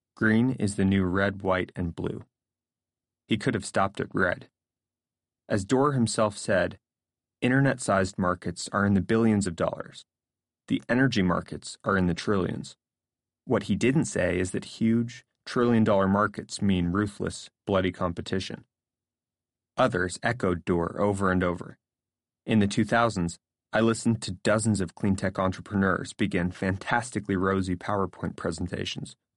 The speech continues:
with all too true tales of trillion-dollar markets, as if that were a good thing. Clean tech executives emphasized the bounty of an energy market big enough for all comers, but each one typically believed that his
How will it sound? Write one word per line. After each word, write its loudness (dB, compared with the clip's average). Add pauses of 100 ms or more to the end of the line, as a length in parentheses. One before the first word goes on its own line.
with -4
all 2
too 0
true 0
tales -2
of -6
trillion-dollar 0
markets, -4 (580)
as 0
if 0
that 2
were -2
a -2
good -4
thing. -16 (1040)
Clean 2
tech 0
executives -2
emphasized 0
the -6
bounty 0
of -2
an -2
energy 0
market -4
big 0
enough 0
for -4
all 0
comers, -2 (560)
but -2
each 0
one 2
typically -2
believed -4
that -6
his -2